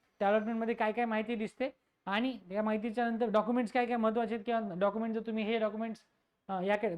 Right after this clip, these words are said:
काय होतं, बऱ्याच विद्यार्थ्यांना माहिती वाटत होतं की मी ओबीसीचा असलं तरी मला व्हॅलिडिटी द्यायला सहा महिन्याची मुदत आहे. ओबीसीच्या मुलांना मुदत नाहीये, फक्त एसईबीसीच्या मुलांना मुदत आहे. त्यांनी स्पष्ट दिलेलं आहे.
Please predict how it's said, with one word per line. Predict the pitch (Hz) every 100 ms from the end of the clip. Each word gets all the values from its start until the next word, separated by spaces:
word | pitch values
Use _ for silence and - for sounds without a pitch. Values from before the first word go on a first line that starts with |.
| 165
काय | 240
होतं, | 233 247
बऱ्याच | 214 233 220
विद्यार्थ्यांना | 226 226 226 226
माहिती | 226 226 214
वाटत | 214 214
होतं | 220 220
की | 214
मी | 214 220 175 143
ओबीसीचा | 190 214 196 220
असलं | 208 220
तरी | 214
मला | 214 208
व्हॅलिडिटी | 208 208 214
द्यायला | 208 208
सहा | 208 202
महिन्याची | 208 202
मुदत | 208 202 202 240
आहे. | 247 _ _ _ -
ओबीसीच्या | 196 220 214 220 226
मुलांना | 226 226 220 226
मुदत | 202 196 214
नाहीये, | 208 208 185 147
फक्त | 208 208
एसईबीसीच्या | 240 208 233 - 226 240 214 220 - 262 202 - _ _ 208
मुलांना | 214 220 220
मुदत | 214 220 208
आहे. | 240
त्यांनी | 208 214 220
स्पष्ट | - 269 - 277
दिलेलं | 233 233 233
आहे. | 214